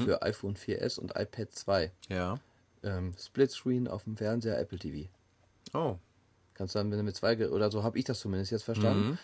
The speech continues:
Speaker 1: dass wenn du wohl wirklich mit zwei Geräten spielst von der neuen Generation, kannst du auch mit zwei Leuten auf dem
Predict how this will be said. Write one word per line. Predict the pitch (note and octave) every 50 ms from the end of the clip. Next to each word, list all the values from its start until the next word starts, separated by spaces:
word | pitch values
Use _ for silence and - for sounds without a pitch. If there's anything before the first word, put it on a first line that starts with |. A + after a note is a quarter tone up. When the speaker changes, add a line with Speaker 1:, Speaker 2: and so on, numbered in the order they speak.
| - - _
Speaker 1:
dass | G2+ G2+ - A2+
wenn | A#2 A#2 A#2+
du | A#2+
wohl | A2 A2+ A2+ A2
wirklich | C3 C3+ C#3
mit | A#2+ A#2+ -
zwei | - A#2+ B2
Geräten | A#2 A2+ A2 C3 G3 G3+ F#3+ F#3+
spielst | - - - - F#3 F#3+ -
von | - E3+
der | D#3 D3
neuen | D3 D3 D3+ D#3 D3
Generation, | D3+ D3+ D3 C#3+ D3 - - D3 C#3+
kannst | - - C#3 -
du | C3+ -
auch | - -
mit | C3+ B2
zwei | - - - A2+ B2
Leuten | B2+ B2 B2+ - -
auf | - A2+ -
dem | - A#2